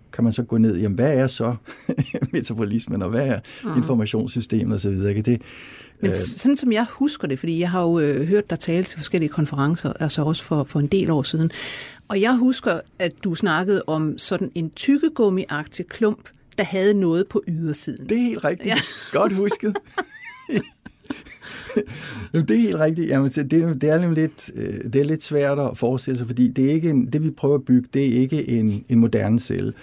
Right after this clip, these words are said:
Speaker 1: Den måde, man skal tænke på det, det er netop, øh, tror jeg, den bedste måde at forstå det på, det er et stykke tyggegummi, altså godt brugt tyggegummi, det skal være en hel pakke, så skal være en st-, en klump,
Speaker 2: Mm,
Speaker 1: ikke?
Speaker 2: mm.
Speaker 1: Og så har man på ydersiden af det her tyggegummi, der putter man så nogle molekyler, som kan, som er følsomme over for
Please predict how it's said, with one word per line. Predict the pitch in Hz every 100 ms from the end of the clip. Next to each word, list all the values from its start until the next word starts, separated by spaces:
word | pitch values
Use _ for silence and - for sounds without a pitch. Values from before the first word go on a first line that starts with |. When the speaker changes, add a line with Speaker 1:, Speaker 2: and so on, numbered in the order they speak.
| - - -
Speaker 1:
Den | 165
måde, | - 151 160 151
man | - 127
skal | 117 123
tænke | - 131
på | 127 120
det, |
det | 120
er | 135
netop, | 131 123 131 - -
øh, | - 110 110
tror | - 123
jeg, | 117
den |
bedste | 113 127 127
måde | 123
at | 117
forstå | 110 - 117
det | 113
på, | 120
det | 117 131 131 117
er |
et | 117
stykke | - 110 -
tyggegummi, | 170 175 170 160 131 -
altså | 107 107
godt | 127 151
brugt | - 135 -
tyggegummi, | 139 127 120
det | 117
skal | - 120
være | 113
en |
hel | 147 254
pakke, | 120 107 113
så | -
skal | -
være | 117
en | 107
st-, | - 440
en | 147
klump, | - 226 277
Speaker 2:
Mm, | 147
Speaker 1:
ikke? | 135
Speaker 2:
mm. | 214 262 277 -
Speaker 1:
Og | -
så | 156
har | 170
man | 170 165
på | 156 -
ydersiden | 165 202 - 160
af | 147
det | 151
her | 139
tyggegummi, | - 143 147 143 139 -
der | 135
putter | 127 156 151
man | 127 120
så | - 131 135
nogle | 131 120
molekyler, | 113 107 135 147 151
som | 135 123 104
kan, | 101 110 95 -
som | - 113
er | 104
følsomme | - 147 151 127
over | 113
for | 107 107